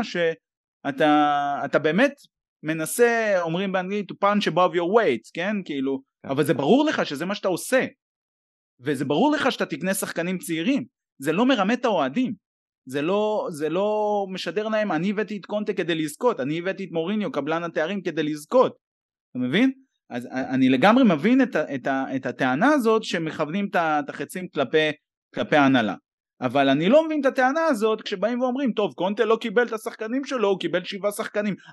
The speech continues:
Speaker 1: "אה, באמת? שהם לא שחקנים של קונטה." "אה, באמת? הוא לא קיבל את, אה, אה, את הארי קיין ויונד מינסון, הם לא שחקנים של קונטה, הוא לא היה רוצה אותם."
Speaker 2: <laughs>
Speaker 1: אתה מבין?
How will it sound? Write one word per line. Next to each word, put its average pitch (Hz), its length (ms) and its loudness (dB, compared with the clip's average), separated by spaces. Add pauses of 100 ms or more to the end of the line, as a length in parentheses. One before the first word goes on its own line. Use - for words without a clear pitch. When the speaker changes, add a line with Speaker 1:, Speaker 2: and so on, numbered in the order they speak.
Speaker 1:
"אה, 269 160 6
באמת? 185 360 0 (180)
שהם 185 220 -2
לא 214 80 4
שחקנים 214 460 -2
של 190 160 -6
קונטה." 196 280 -4 (280)
"אה, 233 160 6
באמת? 202 500 0 (280)
הוא 160 120 -6
לא 202 160 4
קיבל 214 360 -2
את, 202 140 -6
אה, 165 720 0 (260)
אה, 147 460 -2
את 151 120 -2
הארי 214 220 2
קיין 233 260 0
ויונד 208 260 -2
מינסון, 214 540 -2
הם 147 200 -4
לא 170 160 -2
שחקנים 240 500 -2
של 233 180 0
קונטה, 226 400 -2 (220)
הוא 160 140 -4
לא 180 120 4
היה 220 140 2
רוצה 220 320 0
אותם." 240 360 0
Speaker 2:
<laughs> - 360 -6
Speaker 1:
אתה 139 80 -8
מבין? 165 400 0